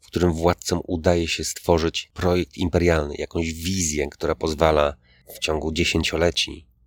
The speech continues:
utworzyć prężny ośrodek handlowy, którego bogactwo pozwala stworzyć armię i rozszerzać się przede wszystkim kosztem swojej konkurencji. Przykładem takiego zaczątka imperium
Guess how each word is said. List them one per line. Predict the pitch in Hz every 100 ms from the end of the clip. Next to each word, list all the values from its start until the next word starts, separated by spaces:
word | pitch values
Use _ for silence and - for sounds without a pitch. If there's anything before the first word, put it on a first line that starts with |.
| _ -
utworzyć | - - 87 80 78 - - _ _ _ _ _
prężny | - 92 90 82 82
ośrodek | 78 - 82 80
handlowy, | - 78 80 82 82 98 -
którego | - - 82 78 78 73 71 -
bogactwo | 87 82 80 - - 80 76 -
pozwala | 82 76 78 73
stworzyć | - 78 78 -
armię | - 90 87 82 82 -
i | 87 76 78 -
rozszerzać | 87 85 - - 92 78 76 -
się | - - 76 73 _ _ _ _
przede | - 80 80
wszystkim | - - 90
kosztem | 82 80 - 78
swojej | - 78 73
konkurencji. | 73 67 67 60 - - _
Przykładem | - 98 92 92
takiego | 80 - 85
zaczątka | 80 80 87 -
imperium | 82 80 87 90 -